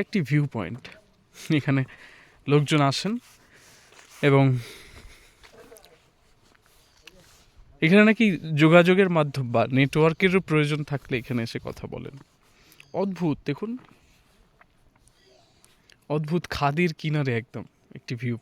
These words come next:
পয়েন্ট, মানে যেটাকে ভাষায় বোঝানো যায় না। খুব ভয়ও লাগছে, এতটা উপরে এইরমভাবে একটা ভিউ পয়েন্ট দাঁড়িয়ে আছে। খুব ছোট্ট ছোট্ট গ্রামগুলো, আর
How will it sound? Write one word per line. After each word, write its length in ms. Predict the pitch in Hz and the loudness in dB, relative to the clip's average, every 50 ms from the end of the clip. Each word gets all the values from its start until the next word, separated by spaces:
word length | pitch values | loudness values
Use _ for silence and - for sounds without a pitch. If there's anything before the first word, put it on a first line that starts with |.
| _ | _
পয়েন্ট, 300 | 120 107 110 110 117 - - - _ _ _ _ _ _ _ _ _ - - _ _ _ _ _ _ | -10 -10 -8 -10 -12 -14 -16 -20 _ _ _ _ _ _ _ _ _ -20 -20 _ _ _ _ _ _
মানে 160 | 151 151 160 165 165 151 131 - - - - - | 0 2 4 4 4 2 0 -2 -8 -14 -8 -6
যেটাকে 280 | 156 143 160 151 165 147 - - - - _ - - - - - - - - - - _ 139 123 | -4 0 0 2 2 0 0 -2 -6 -10 _ -20 -20 -20 -20 -20 -20 -20 -20 -20 -14 _ -8 -2
ভাষায় 320 | 117 156 147 - 190 180 165 156 | -2 -2 -2 0 0 0 2 2
বোঝানো 300 | 160 147 147 156 143 131 123 | 2 2 2 0 0 0 -2
যায় 140 | 123 113 110 | -2 -4 -4
না। 60 | 113 113 - - | -8 -10 -12 -12
খুব 100 | - 156 135 - | -12 -12 -6 -2
ভয়ও 180 | 151 165 185 202 190 | 0 2 2 4 2
লাগছে, 320 | 180 - - - - 160 175 190 - - - - - - - - _ _ - 139 151 | 2 0 -4 -4 -4 -4 -6 -6 -12 -18 -20 -20 -20 -20 -20 -20 _ _ 2 2 2
এতটা 260 | 143 - 160 - 180 160 147 | 2 2 2 2 4 4 2
উপরে 280 | - - 175 170 170 151 165 185 165 | 2 0 0 2 2 2 2 2 0
এইরমভাবে 400 | 151 151 147 156 143 147 151 156 156 | 0 0 0 0 2 2 2 2 2
একটা 140 | - - 151 131 | 2 0 0 2
ভিউ 140 | 135 143 143 139 - | 2 0 0 0 0
পয়েন্ট 260 | 147 143 147 151 135 - 127 131 135 | 2 2 2 2 0 -2 -6 -4 -2
দাঁড়িয়ে 280 | 127 127 131 135 143 143 143 | 0 0 2 2 2 2 0
আছে। 220 | - - - 135 139 - _ _ _ _ _ _ _ _ - - - | -2 -4 -6 -8 -8 -8 _ _ _ _ _ _ _ _ -20 -14 -10
খুব 120 | - 220 - - | -10 -10 -8 -4
ছোট্ট 200 | - 233 - - - 208 - | -4 -4 -2 -2 -4 -2 -2
ছোট্ট 160 | 233 - - 220 185 156 | -4 2 4 4 4 6
গ্রামগুলো, 540 | 151 139 147 165 185 190 190 190 180 175 196 - - _ _ _ _ _ _ _ _ _ _ _ _ _ - - 143 175 | 4 2 2 2 0 0 0 0 0 -2 -4 -6 -10 _ _ _ _ _ _ _ _ _ _ _ _ _ -6 0 2 4
আর 100 | 185 190 | 4 4